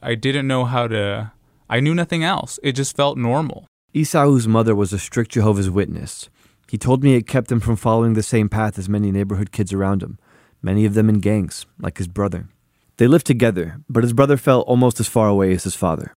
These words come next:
Speaker 1: Yeah, it was really hard to connect with him and to talk
Speaker 2: Mm-hmm.
Speaker 1: to him. And I didn't,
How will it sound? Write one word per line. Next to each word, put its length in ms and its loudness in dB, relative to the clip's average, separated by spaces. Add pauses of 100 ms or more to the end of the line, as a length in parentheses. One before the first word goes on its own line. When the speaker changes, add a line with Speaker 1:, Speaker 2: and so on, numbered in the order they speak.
(300)
Speaker 1:
Yeah, 340 0
it 200 -2
was 420 -4 (100)
really 540 -6
hard 500 -2 (140)
to 400 -4
connect 400 -4
with 120 -8
him 280 -8
and 220 -10
to 100 -18
talk 260 -6
Speaker 2:
Mm-hmm. 60 -16
Speaker 1:
to 100 -10
him. 320 -8 (1200)
And 540 -4 (560)
I 180 -8
didn't, 680 -4